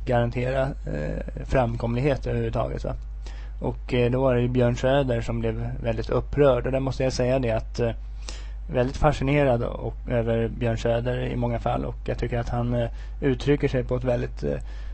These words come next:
fram-, eh, ja, fram-, hans, eh, framtoning, så att säga, är ju väldigt, eh,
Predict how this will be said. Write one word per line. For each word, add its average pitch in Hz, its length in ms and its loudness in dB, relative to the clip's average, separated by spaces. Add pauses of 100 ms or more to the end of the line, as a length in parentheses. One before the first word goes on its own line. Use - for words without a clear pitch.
(140)
fram-, 127 520 2
eh, 120 320 2 (340)
ja, 123 120 -2
fram-, - 800 -2 (580)
hans, 123 380 -2
eh, 123 240 2
framtoning, 120 1500 0
så 120 60 0
att 117 60 0
säga, 127 360 -2
är 131 80 -4
ju 123 80 -2
väldigt, 117 580 0
eh, 73 220 0